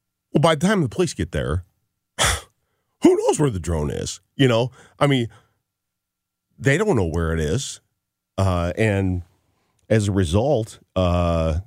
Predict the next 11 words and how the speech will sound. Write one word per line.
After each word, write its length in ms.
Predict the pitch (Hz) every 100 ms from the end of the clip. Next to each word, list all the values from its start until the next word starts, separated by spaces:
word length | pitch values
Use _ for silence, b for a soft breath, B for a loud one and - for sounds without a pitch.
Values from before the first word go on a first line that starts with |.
| - -
you 80 |
know, 240 | 101 87 107
there's, 280 | 117 110 104
there's 380 | 110 104 101 110
no 180 | 104
arrest 380 | 92 110 151 -
made, 260 | 90 69 69
you 80 | 95
know, 140 | 90
so 180 | - 101
people, 500 | 123 156 120 98